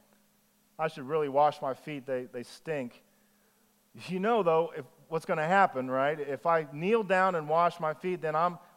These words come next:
I'm gonna have to wash the next guy's feet too. And I don't wanna touch Matthew's stinking feet. And I don't wanna touch James's stinking feet.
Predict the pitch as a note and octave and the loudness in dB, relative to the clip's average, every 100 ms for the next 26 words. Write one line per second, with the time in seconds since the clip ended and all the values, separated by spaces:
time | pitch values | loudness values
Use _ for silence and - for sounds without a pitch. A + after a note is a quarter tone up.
0 | - D#3 F3 D#3+ D3 D3+ C#3 C#3+ D3 - | -6 -2 -2 0 0 0 0 2 2 -4
1 | B2+ C3+ C3+ - A#2 G#2+ - A2+ G2+ - | -4 -4 -4 -4 -4 -4 -8 -16 -16 -12
2 | A#2+ G2 - _ _ _ _ _ _ _ | -12 -12 -16 _ _ _ _ _ _ _
3 | - C#3 C#3+ F3 D#3+ D3+ C#3+ B2 D#3+ D3+ | -10 -4 0 2 2 0 -2 -2 0 0
4 | - C3+ C#3+ - C3+ B2+ - C#3 C#3 B2+ | -2 -4 -4 -8 -14 -14 -12 -10 -10 -14
5 | - C#3+ D3 _ _ _ _ _ _ _ | -12 -12 -12 _ _ _ _ _ _ _
6 | _ _ _ _ _ _ _ _ _ B2+ | _ _ _ _ _ _ _ _ _ -6
7 | C3+ D#3 E3+ E3+ E3+ E3 E3 E3 D#3+ A2+ | 0 2 2 0 -2 -2 4 4 4 -4
8 | D3+ D#3+ D3+ D3 - D#3+ D3+ D3+ - D#3 | -4 -4 -6 -14 -8 -8 -8 -12 -12 -10
9 | D3+ | -10